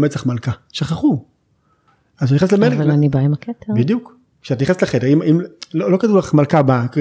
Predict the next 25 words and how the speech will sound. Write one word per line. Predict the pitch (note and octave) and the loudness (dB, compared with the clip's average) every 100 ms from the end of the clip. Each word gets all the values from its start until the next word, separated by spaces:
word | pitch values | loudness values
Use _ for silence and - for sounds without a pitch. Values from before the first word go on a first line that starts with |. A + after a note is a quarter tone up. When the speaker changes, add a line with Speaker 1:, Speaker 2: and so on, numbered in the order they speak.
| C#3 | 0
Speaker 1:
כולם | C#3+ C3+ | 0 2
בואו, | B2+ B2+ C3 - _ | 0 -2 -6 -20 _
תעמדו. | B2+ A#2+ A2+ - - _ _ _ - | -4 -2 -4 -8 -20 _ _ _ -8
אבל | A2+ C3 | 0 2
אם | F#3+ | 4
את | F3+ | 2
נכנסת | D#3 F3 E3+ E3+ | 2 2 2 0
מלכה, | C3+ A#2+ G#2 | 0 -2 -8
נכנסת | G2 C#3 | -6 -4
מלכה, | G#3+ F#3 C#3 | -4 0 0
נכון? | G#2+ C#3+ C#3+ - | 2 0 -2 0
Speaker 2:
מהמם. | E3+ D3+ G#3 | 0 2 2
Speaker 1:
מותג. | D3 E3+ C#3+ A2 - _ _ _ _ _ | 2 2 -2 -4 -12 _ _ _ _ _
מותג | B2 F#3 D#3+ | -2 0 0
נכנס | D3 C#3 B2 | 0 -2 -4
לחדר. | A#2+ A2+ G2+ G2+ _ - - _ _ - | -4 -4 -6 -10 _ -20 -20 _ _ -8
ו-, | A#2 - | -6 -2
והעניין | B2 B2+ F#3+ | 2 4 4
הוא | A3+ | 4
שחלקנו | D#3+ C#3 - _ _ - - C3+ G3 | 2 -2 -4 _ _ -20 -6 0 2
לא | F#3 | 2
מנהלים | F3 E3 | 2 2
את | D#3+ | 4
המותג | D3 C3+ B2 | 2 2 2
בכלל. | A#2+ G#2+ | 0 -4